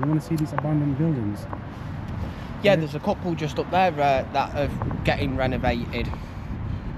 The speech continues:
Speaker 1: Can you
Speaker 2: The
Speaker 1: get
Speaker 2: va-
Speaker 1: in there?
Speaker 2: Uh, you used to,
Speaker 1: Mm, but you can't,
Speaker 2: um,
Speaker 1: okay.
Speaker 2: but you can't anymore.
Speaker 1: So in the sand dunes, can you get in there?
Speaker 2: Uh, because it's outside,
Speaker 1: Yeah.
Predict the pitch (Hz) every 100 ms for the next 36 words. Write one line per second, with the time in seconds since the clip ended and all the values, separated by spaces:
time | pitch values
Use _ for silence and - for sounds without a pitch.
0 | - - 135 127 143 147 151 135 92 -
1 | - - 151 151 139 - - - - 127
2 | 135 135 180 - - 113 143 156 - 123
3 | 113 113 113 113 131 135 131 127 117 113
4 | 123 120 175 175 123 117 113 104 - -
5 | - - - - 139 143 147 147 139 -
6 | 151 143 139 151 123 113 139 131 139 139
7 | 123 107 101 - - 151 147 143 - -
8 | - - - - 165 151 175 170 127 143
9 | 139 165 160 113 139 135 113